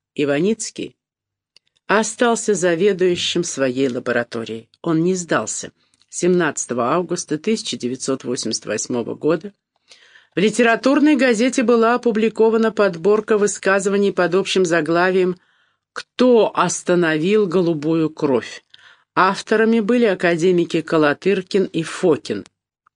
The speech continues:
директор инеоса, директор Института трансплантологии и искусственных органов профессор Шумаков, профессор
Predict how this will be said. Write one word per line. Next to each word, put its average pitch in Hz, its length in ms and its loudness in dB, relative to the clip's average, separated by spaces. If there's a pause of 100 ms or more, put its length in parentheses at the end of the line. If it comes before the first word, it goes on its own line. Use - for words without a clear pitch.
(460)
директор 175 720 2 (460)
инеоса, 170 880 2 (800)
директор 277 560 2
Института 269 800 0 (440)
трансплантологии 240 1600 2
и 220 160 2
искусственных 226 880 0
органов 220 600 2 (300)
профессор 220 760 0
Шумаков, 180 880 -2 (680)
профессор 269 760 2